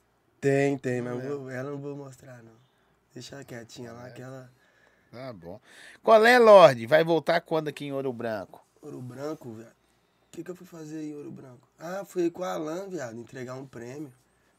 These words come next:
Speaker 1: dele lá. Então, mano, marca uma revoada aí que eu vou, viado. Eu pago um show meu. Eu vou, viado.
Speaker 2: Você vai de Scarpa de revoada, você vai?
Speaker 1: Ah, dependendo da pessoa, eu vou, né, velho?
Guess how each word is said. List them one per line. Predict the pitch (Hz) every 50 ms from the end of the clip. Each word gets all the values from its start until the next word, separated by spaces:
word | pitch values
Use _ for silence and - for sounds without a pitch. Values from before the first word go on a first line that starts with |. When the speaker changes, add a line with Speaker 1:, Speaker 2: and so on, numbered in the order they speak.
| _ _
Speaker 1:
dele | - 123 120 120 123 - 113
lá. | 110 113 117 120 127 _ _ _ _ _ _ _ _ _ _ _ _ _ _ _ _ _
Então, | - 170 190 190 - 220 202 190
mano, | 165 151 139 120 110 104 101 _ _ _ _ _ _ _ _ _
marca | _ 139 123 123 131 127 143
uma | 147
revoada | 156 160 151 165 175 170 165 165 170 165 175
aí | 175 165
que | 160 - 170
eu | 185 190
vou, | 165 151 156 165 185
viado. | 185 185 147 127 131
Eu | 131 131 131 117 _ _ - _ _ _ _ _ _ _
pago | - 120 123 123 131 135
um |
show | 127 - - 131 131 131
meu. | 127 120 117 123 135 143 156 151 139 _ _ _ _ _ _ _ _ _ _ _ - - - _ _ _ _ _ -
Eu | 117 117 131
vou, | 156 175 190 170 175 175
viado. | - 180 - 147 127 123 127 - - _ - -
Speaker 2:
Você | 156 151 131
vai | 135 147 160 135
de | -
Scarpa | - - 117 101 98 - 104
de | 101
revoada, | 90 - 110 98 92 110 113 117 113 101
você | - - 98 101
vai? | 123 151 156 131 104 135
Speaker 1:
Ah, | 139 147 143 135
dependendo | 131 127 123 113 139 131 123 123 123 123 127
da | 127 127
pessoa, | 127 135 131 127 - - 131 139
eu | 170
vou, | - 247 240 214 180 170
né, | 165 160
velho? | 147 139 127 113 110